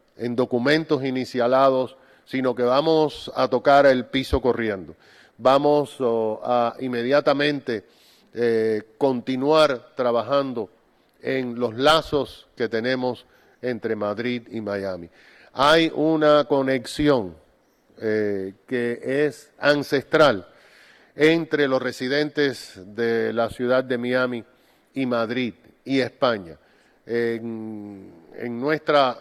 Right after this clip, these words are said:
eh, ciudad, la mayoría de los residentes,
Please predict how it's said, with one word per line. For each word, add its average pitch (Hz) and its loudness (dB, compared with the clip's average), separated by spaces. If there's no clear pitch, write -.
eh, 110 -2
ciudad, 135 4
la 110 -2
mayoría 117 2
de 123 2
los 120 0
residentes, 123 -4